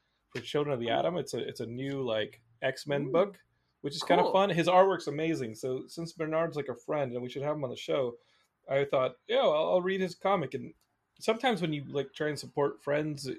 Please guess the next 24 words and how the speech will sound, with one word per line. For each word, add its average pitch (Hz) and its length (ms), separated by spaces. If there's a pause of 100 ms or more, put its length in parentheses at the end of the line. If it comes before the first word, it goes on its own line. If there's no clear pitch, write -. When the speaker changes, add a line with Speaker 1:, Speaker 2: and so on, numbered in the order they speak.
(440)
Speaker 1:
sometimes, 196 360
like, 156 120
the 131 100
art 127 260
is 131 120
awesome 151 380
'cause 123 160
Bernard's 139 380
amazing, 147 260
but 143 100
the 110 60
writing 139 300
isn't 151 260
so 165 140
good. 165 320
But 135 80
I 127 60
went 147 180
in 160 180
blind 156 420
and 131 140
I 120 40
read 139 240
it. 185 140